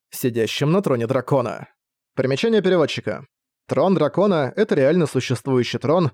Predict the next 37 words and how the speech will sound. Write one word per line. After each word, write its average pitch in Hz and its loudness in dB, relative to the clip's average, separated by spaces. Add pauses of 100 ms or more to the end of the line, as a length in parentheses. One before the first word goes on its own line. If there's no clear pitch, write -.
(100)
расположенный 202 0
в 156 -4
запретном 131 -2
городе 160 2
в 123 0
зале 123 0
высшей 135 0
гармонии. 123 -2 (280)
Символ 156 0
императорской 143 0
власти. - -2 (760)
Он 202 2
явно 156 2
ожидал 123 0
их. - -16 (300)
Пока 127 -2
Манхао 127 2
разглядывал 120 0
имперский 120 -2
город 131 0
Великого 123 0
Тан, 143 0 (260)
Фан 180 -2
Шоудао 143 2
повернулся 127 -2
к - -10
нему 175 2
и 147 2
с 131 -4
улыбкой 143 0
спросил. 120 -2 (640)
«Хао-Эр, 127 2 (320)
тебе 113 -4
не 107 -4
кажется 160 0
это 196 0
странным?» 165 -2